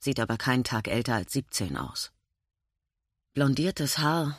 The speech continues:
mit verschiedenen Abtönungen von weiß bis buttergelb ringelt sich über die schmalen Schultern und bildet dabei verworrene, verfilzte Zöpfe. Haarwürste.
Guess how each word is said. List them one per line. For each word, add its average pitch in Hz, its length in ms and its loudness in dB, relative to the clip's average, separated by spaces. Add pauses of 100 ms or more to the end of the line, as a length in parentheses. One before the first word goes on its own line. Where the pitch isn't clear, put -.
mit 123 160 -6
verschiedenen 131 500 2
Abtönungen 127 640 4
von 113 240 -2
weiß 117 320 0
bis - 240 -4
buttergelb 127 680 -2 (280)
ringelt 147 300 2
sich 139 260 -2
über 113 160 -4
die 110 100 -2
schmalen 123 380 2
Schultern 123 560 0 (160)
und 135 160 -2
bildet 175 260 0
dabei 143 300 -2
verworrene, 139 640 0
verfilzte - 720 -6
Zöpfe. - 500 -10 (720)
Haarwürste. 107 1040 -6